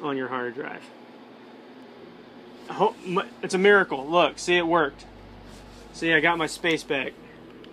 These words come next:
There we go. Four hundred, five, no, five hundred eighty-seven, uh, megabytes now. Well, almost five hundred eighty-seven and a half megabytes. So, this will effectively get rid of regrowth officially off your hard drive. You just have to deactivate the mod,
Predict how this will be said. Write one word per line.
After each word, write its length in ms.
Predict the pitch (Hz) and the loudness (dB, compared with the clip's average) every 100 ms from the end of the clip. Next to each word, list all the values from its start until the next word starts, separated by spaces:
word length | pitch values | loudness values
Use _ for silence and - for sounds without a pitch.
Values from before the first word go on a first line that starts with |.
| - - - - - - - - | -20 -20 -20 -20 -20 -20 -20 -8
There 140 | 151 156 | 0 2
we 80 | |
go. 220 | 160 156 127 | 4 2 0
Four 280 | - 185 | 2 4
hundred, 300 | 196 190 185 | 6 4 0
five, 300 | - 202 208 | 2 2 2
no, 120 | 190 156 | 0 0
five 280 | 202 220 | 0 0
hundred 240 | 220 220 196 | 0 0 2
eighty-seven, 720 | 202 190 - 196 185 175 160 - | 2 0 -2 0 0 -2 -6 -6
uh, 40 | 165 160 | -2 0
megabytes 640 | 156 165 170 151 139 131 151 | 0 0 0 0 0 -2 -6
now. 240 | 135 123 - - | -6 -6 -10 -2
Well, 260 | 151 151 - - - - | 0 0 -2 -18 -18 -4
almost 280 | 170 180 - | 0 0 2
five 220 | 185 175 | 2 4
hundred 220 | 175 165 | 2 0
eighty-seven 440 | 165 151 - 160 156 | 0 -2 -2 -2 -2
and 120 | 147 | -2
a 40 | |
half 220 | 151 147 | -2 -2
megabytes. 600 | 151 143 131 127 131 - - - - - - | -4 -4 -4 -6 -8 -12 -20 -20 -20 -20 -6
So, 380 | - 180 147 143 - - - - - - | 2 4 4 0 -12 -20 -20 -20 -18 0
this 560 | 160 202 190 - - - - | 4 4 4 -2 -10 -16 -8
will 220 | 160 160 151 | 0 2 2
effectively 800 | - 190 185 170 170 170 165 | 4 4 4 2 2 2 2
get 340 | 151 160 151 165 | -2 0 2 4
rid 200 | 165 160 | 6 4
of 80 | 139 | 4
regrowth 720 | 151 143 147 143 143 - - - - - - - - | 2 2 2 2 -2 -6 -18 -20 -20 -20 -20 -20 -18
officially 580 | - - 185 180 185 175 | -10 2 2 4 2 6
off 260 | 160 160 | 6 6
your 120 | 165 151 | 4 2
hard 240 | 151 143 | 2 2
drive. 300 | 139 131 131 | -2 -4 -4
You 80 | 147 | -4
just 180 | 156 170 | -2 -2
have 160 | 160 | -2
to 60 | 147 | -2
deactivate 720 | 135 156 185 208 190 202 190 | 2 4 2 0 0 0 0
the 80 | 190 | 2
mod, 520 | 175 170 170 170 | 4 4 4 0